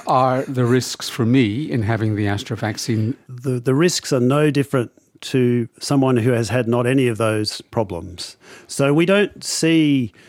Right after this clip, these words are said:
Speaker 2: that people who feel that they have a risk for clotting or who have had clots in the past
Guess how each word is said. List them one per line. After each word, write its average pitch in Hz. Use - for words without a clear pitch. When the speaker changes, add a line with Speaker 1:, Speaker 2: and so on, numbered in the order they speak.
Speaker 2:
that 123
people 139
who 123
feel 196
that 143
they 123
have 120
a 127
risk 123
for 127
clotting 123
or 117
who 135
have 147
had 131
clots -
in 123
the 117
past 117